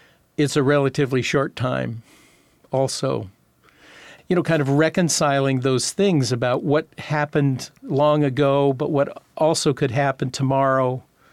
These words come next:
you know, leaves you in this quandary where you, you get maybe a hundred years on Earth, you have to live your life,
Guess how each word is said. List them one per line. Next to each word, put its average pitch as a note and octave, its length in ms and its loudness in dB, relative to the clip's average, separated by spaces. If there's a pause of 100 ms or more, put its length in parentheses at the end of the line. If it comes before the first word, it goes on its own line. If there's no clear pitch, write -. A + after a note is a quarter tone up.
(1080)
you G#3+ 120 2
know, F#3 120 4
leaves D3+ 420 4
you C3+ 160 4
in B2+ 100 2
this B2+ 160 0
quandary C3+ 520 -2
where A#2+ 300 0
you, C#3 460 -8 (340)
you D3 140 2
get D3 200 0
maybe D#3+ 280 2
a B2 40 0
hundred C#3+ 360 0
years D3+ 320 2
on C3 200 0
Earth, D3+ 320 0
you B2+ 120 0
have B2+ 160 -2
to A#2+ 100 -2
live B2+ 260 0
your B2 140 0
life, B2 580 -6